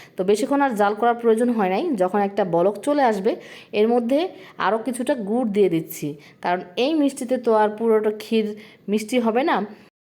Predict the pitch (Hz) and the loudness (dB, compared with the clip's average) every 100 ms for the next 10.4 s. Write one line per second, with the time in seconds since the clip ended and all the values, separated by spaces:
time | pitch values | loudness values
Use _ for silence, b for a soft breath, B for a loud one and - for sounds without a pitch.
0 | _ 233 240 240 269 262 277 285 269 302 | _ 0 0 0 0 0 0 0 0 2
1 | 247 226 240 254 247 240 254 233 208 247 | 2 2 0 0 0 2 2 0 0 -2
2 | - 214 233 233 190 226 196 180 185 - | -2 0 0 0 -2 0 2 2 0 -2
3 | 302 349 196 202 196 208 214 202 180 202 | -2 0 0 -2 0 0 0 -2 2 2
4 | 214 220 277 226 214 208 196 202 220 220 | 2 0 0 0 0 0 0 -2 -2 0
5 | 202 208 214 208 196 214 175 185 208 208 | 0 0 0 0 0 -2 -2 0 0 0
6 | 196 233 359 B B B B - 175 240 | 0 0 -4 B B B B -6 0 2
7 | 285 269 311 349 208 220 226 220 - 285 | 2 0 0 0 0 -2 -2 -4 -2 -2
8 | 208 185 180 180 185 269 269 277 269 269 | 0 0 -2 -4 -2 -4 -2 -2 0 0
9 | 233 B B B 160 185 220 226 233 226 | -4 B B B -4 0 0 0 2 2
10 | 208 165 165 | 0 -2 -2